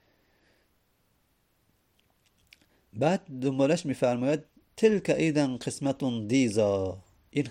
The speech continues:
قسمتیه که چیه؟ دیزا، ناعادل-، ناعادلانه است، جور درونه،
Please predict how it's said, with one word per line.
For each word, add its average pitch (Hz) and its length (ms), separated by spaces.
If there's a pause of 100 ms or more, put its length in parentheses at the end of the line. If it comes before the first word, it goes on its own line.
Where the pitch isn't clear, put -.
قسمتیه 147 600
که 143 140
چیه؟ 147 480 (320)
دیزا، 107 680 (180)
ناعادل-، 101 720
ناعادلانه 104 840
است، 120 340 (1040)
جور 151 360
درونه، 104 600